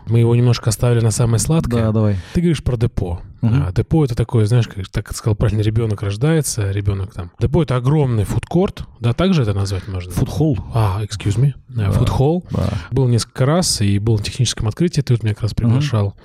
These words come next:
Speaker 1: Что это такое? Расскажи про этот опыт.
Speaker 2: Слушай, ну он такой был очень скоротечный, потому что два месяца всего длился у меня этот проект. Я пришёл уже, когда фактически всё было построено,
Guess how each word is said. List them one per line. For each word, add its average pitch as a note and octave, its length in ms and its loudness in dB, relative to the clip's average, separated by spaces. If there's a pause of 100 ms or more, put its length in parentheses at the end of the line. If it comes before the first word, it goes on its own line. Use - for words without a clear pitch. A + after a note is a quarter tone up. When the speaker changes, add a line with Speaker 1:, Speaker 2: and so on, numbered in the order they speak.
Speaker 1:
Что F3+ 320 0
это C#3+ 140 -2
такое? G2 340 -2
Расскажи D3 320 0
про B2+ 160 2
этот G2+ 220 -2
опыт. - 260 -2 (240)
Speaker 2:
Слушай, A#2 260 0
ну C3 80 2
он C#3+ 100 2
такой C3+ 180 -2
был A2 100 2
очень A#2 200 0
скоротечный, A#2+ 580 0
потому G#2 280 -2
что G#2 200 -6
два A2 240 -2
месяца A2+ 320 0
всего G2 420 -2
длился G#2+ 400 -4
у A2 40 -4
меня G2+ 100 -2
этот G2 160 -4
проект. B2+ 360 0
Я G#2+ 480 0 (240)
пришёл A2 360 0
уже, G2 140 0
когда F#2+ 1200 -2
фактически - 540 -8
всё A2 120 -4
было G2 140 -2
построено, C#3 680 0